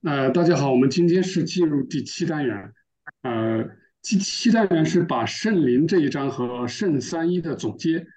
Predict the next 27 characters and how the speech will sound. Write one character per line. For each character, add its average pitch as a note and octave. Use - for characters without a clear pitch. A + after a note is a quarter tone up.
总 C3+
结 C3
放 G#3+
在 F#3+
一 G#3+
起 -
了。 -
那 A#3
也 E3
就 G3
是 F#3
到 G3
今 G3
天 F3+
课 G3
程 D3+
为 C#3
止， C3
我 C#3+
们 C#3+
之 G#3
前 C3+
的 D3
关 E3
于 E3
神 D#3
观， G3+